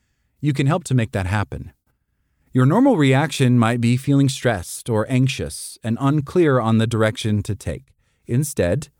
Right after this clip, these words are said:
try to detach from your emotions and identify what created the chaos. Recognize your own behavior and outlook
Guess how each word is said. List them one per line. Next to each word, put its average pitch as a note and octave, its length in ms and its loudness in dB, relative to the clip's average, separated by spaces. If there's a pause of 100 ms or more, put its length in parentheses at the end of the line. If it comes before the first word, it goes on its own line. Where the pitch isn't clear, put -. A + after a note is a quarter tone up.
(320)
try G#3 220 0
to A#3 140 -6
detach D3+ 680 -4
from A2 160 0
your G2 160 2
emotions F2+ 560 -2
and B2 120 0
identify B2+ 600 -2
what G#2+ 180 -2
created A2+ 520 -2
the G2 80 -6
chaos. - 640 -6 (720)
Recognize D#3 600 0
your C3+ 140 4
own D#3 200 4
behavior D3+ 500 2
and B2 120 2
outlook G#2 580 -2